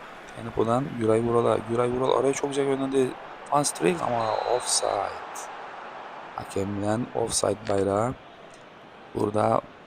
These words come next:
T F F var merkezinden gelen görüntü. E, şimdi Livakovic.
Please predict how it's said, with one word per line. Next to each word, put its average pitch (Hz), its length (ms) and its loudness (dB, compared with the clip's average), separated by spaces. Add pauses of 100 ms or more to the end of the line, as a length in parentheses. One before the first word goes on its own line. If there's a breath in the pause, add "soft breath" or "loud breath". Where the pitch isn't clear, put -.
T - 80 -12
F - 120 -12
F 107 220 0
var 117 140 6
merkezinden 110 560 0
gelen 104 260 0
görüntü. 107 540 2 (2000)
E, 110 80 -14
şimdi 113 540 -2 (200)
Livakovic. 123 960 4